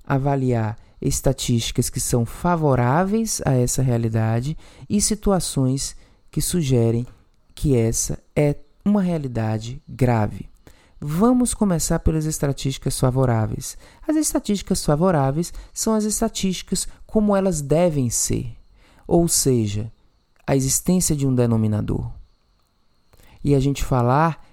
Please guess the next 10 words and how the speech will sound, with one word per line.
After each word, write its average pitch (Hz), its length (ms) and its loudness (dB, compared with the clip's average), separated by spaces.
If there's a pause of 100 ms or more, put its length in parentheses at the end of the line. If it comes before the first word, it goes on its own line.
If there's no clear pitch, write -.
(140)
em 160 160 -2
risco 147 720 -2
e 143 140 2
não 131 340 0 (100)
em 147 200 -2
número 147 440 0
absoluto 120 600 -2
de 120 100 -2
mortes. 104 600 -4
E, 170 260 0